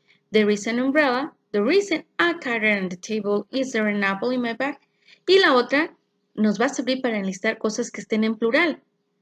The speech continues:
There are two umbrellas. There are five carrots on the table. Are there six apples in my bag?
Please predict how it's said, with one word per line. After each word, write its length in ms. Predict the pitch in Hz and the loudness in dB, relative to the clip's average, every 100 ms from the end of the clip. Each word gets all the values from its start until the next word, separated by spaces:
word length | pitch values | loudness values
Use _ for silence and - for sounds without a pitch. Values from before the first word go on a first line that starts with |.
| _ _ 180 | _ _ 0
There 240 | 214 208 | 2 2
are 160 | 202 196 | 0 -4
two 180 | - 370 | -2 2
umbrellas. 680 | 339 247 220 233 277 - - | 2 4 2 2 -2 -6 -8
There 180 | 202 180 | -4 -2
are 260 | 208 190 190 | -2 -6 -2
five 300 | 311 339 - | 0 0 0
carrots 340 | 285 269 269 | 0 0 -2
on 80 | 226 | -6
the 100 | 208 | -6
table. 500 | - 214 202 214 - | -4 -2 0 -2 -2
Are 220 | - 320 285 | 0 2 4
there 200 | 247 247 | 2 2
six 280 | 233 - - | -6 -8 -8
apples 380 | 170 - 254 294 | -6 -4 -4 0
in 100 | 285 | 0
my 100 | 277 | 0
bag? 260 | 285 320 | -2 -8